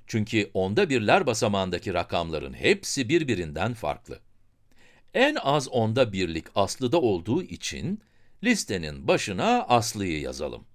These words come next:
Hepsinin birler basamağı aynı. Ama onda birler basamağı en küçük olan Aslı olduğu için ilk olarak onu yazdığımı bir kere daha tekrar etmek istiyorum. İkinci olarak Damla'yı yazmamız lazım.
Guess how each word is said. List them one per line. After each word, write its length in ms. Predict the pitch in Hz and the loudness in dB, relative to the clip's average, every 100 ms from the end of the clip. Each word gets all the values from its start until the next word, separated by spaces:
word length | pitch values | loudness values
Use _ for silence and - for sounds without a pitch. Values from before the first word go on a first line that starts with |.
| - _ _ _ - - - - - - | -20 _ _ _ -20 -20 -20 -20 -20 -8
Hepsinin 540 | - 320 - 233 214 151 | 0 0 2 0 2 2
birler 380 | 127 120 208 175 | 2 2 2 2
basamağı 520 | - 110 98 208 254 | 2 2 2 2 2
aynı. 420 | 226 247 135 82 - - - - | 4 4 2 -4 -10 -20 -20 -6
Ama 220 | 85 80 | -4 -4
onda 340 | 78 82 170 202 | -6 -2 0 2
birler 360 | 170 135 107 | 2 2 2
basamağı 520 | 95 - 92 87 82 | -2 -2 -2 0 2
en 180 | 95 190 | 2 0
küçük 320 | - - 107 | -2 -6 -4
olan 340 | 90 82 95 101 | -2 0 0 -2
Aslı 380 | 73 78 - 214 | -8 -6 -2 2
olduğu 460 | 165 101 156 208 | 4 2 2 -2
için 520 | 220 - - 92 190 - - - - | -2 -8 -8 -6 -6 -10 -20 -16 0
ilk 280 | 262 254 - | 2 2 0
olarak 460 | 85 87 196 - | 0 2 0 0
onu 160 | 120 165 | -2 2
yazdığımı 680 | 110 85 78 76 69 71 147 | 2 2 -2 -8 -10 -10 -4
bir 180 | 247 | -4
kere 320 | - 120 120 104 | -2 -2 0 2
daha 200 | 104 131 | 0 0
tekrar 400 | 82 - 76 71 | -2 -2 -4 -4
etmek 340 | 62 65 - | -8 -12 -12
istiyorum. 440 | - - 65 57 - - - - - - - - | -12 -8 -10 -10 -16 -20 -20 -20 -20 -20 -20 -4
İkinci 400 | 135 151 180 180 | -2 2 2 6
olarak 500 | 196 92 101 233 - - 127 | 6 4 4 2 -2 4 8
Damla'yı 420 | 127 123 104 92 | 8 8 4 4
yazmamız 600 | 87 82 80 78 73 71 | 2 0 -4 -6 -8 -6
lazım. 400 | 71 64 57 | -6 -8 -12